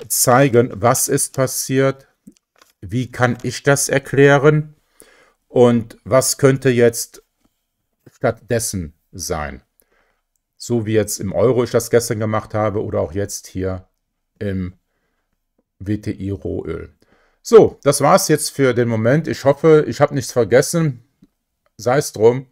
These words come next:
Dann kann ich immer noch ein kurzes Video hinterher schieben. Ich denke mal, das Ding ist behandelt. Schreibt mir eure Meinung in die Kommentare. Ihr könnt mich auch an die Wand stellen, das ist auch okay.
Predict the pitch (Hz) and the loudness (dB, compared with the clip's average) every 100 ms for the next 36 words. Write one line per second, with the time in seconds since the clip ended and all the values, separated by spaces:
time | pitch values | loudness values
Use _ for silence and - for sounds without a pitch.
0 | _ _ _ _ _ _ _ _ _ _ | _ _ _ _ _ _ _ _ _ _
1 | 113 - 131 - 127 123 107 110 117 101 | -6 -2 -2 0 0 0 0 -4 -6 -6
2 | 110 107 101 95 95 113 - 107 117 117 | -4 -2 -2 0 0 0 -2 -6 -4 -6
3 | 113 - 120 120 123 107 107 107 - 120 | -8 -6 -6 -4 -2 0 0 0 -2 -6
4 | 113 - 107 110 131 131 - _ _ _ | -6 -2 -2 0 0 -2 -4 _ _ _
5 | _ - - 160 170 180 175 - 185 180 | _ -16 4 4 6 2 2 4 4 4
6 | 160 156 151 131 - 123 123 123 131 156 | 0 0 -2 -4 -4 -4 -4 -4 -2 0
7 | 170 170 - _ _ _ _ 123 117 160 | 0 0 -4 _ _ _ _ -8 2 2
8 | 156 135 - 135 131 - 123 107 127 170 | 2 -2 6 8 8 6 0 4 4 2
9 | - 160 160 151 123 110 - - 131 - | 4 6 6 4 2 2 0 0 0 0
10 | 127 131 | 2 2